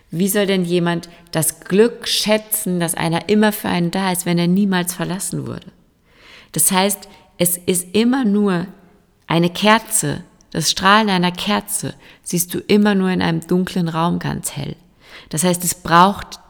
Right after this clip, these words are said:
diese nach unserer Bewertung negativen Momente,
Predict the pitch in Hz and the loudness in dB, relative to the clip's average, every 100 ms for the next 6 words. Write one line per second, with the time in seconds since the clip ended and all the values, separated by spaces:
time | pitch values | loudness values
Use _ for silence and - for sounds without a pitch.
0 | - 175 170 165 156 151 - - _ _ | -8 -2 0 0 -2 -4 -16 -20 _ _
1 | _ _ _ 156 151 - 190 208 240 214 | _ _ _ -4 -4 -2 0 0 0 -2
2 | 175 170 165 160 - 147 139 143 156 190 | -2 0 0 0 -2 -6 -4 0 2 4
3 | 202 196 - 185 175 160 147 147 156 151 | 2 0 -2 0 0 -2 -2 -2 -2 -4
4 | - 143 | -8 -8